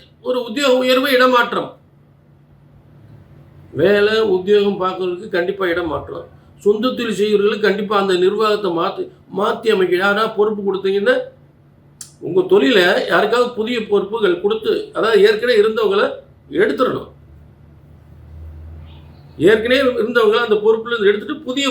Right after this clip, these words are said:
பொறுப்புகள், புதிய ஆளை வச்சு பொறுப்பு, அந்த பொறுப்பு கொடுக்கணும். அப்படின்னா தான் உங்க ஒரு தொழில் இம்ப்ரூவ்மெண்ட் ஆகும்.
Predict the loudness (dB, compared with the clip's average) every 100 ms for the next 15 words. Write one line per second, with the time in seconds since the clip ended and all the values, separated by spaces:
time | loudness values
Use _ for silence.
0 | -2 -4 -2 0 0 0 0 2 2 2
1 | 0 -4 -2 -4 -2 -4 -4 -6 -8 -4
2 | -2 0 -2 -2 -2 -2 -4 -12 -20 _
3 | -20 _ _ _ _ _ _ _ _ -18
4 | -8 2 4 6 4 2 4 4 4 2
5 | -2 -2 -2 -2 -2 -2 -4 -4 -2 -2
6 | -2 -8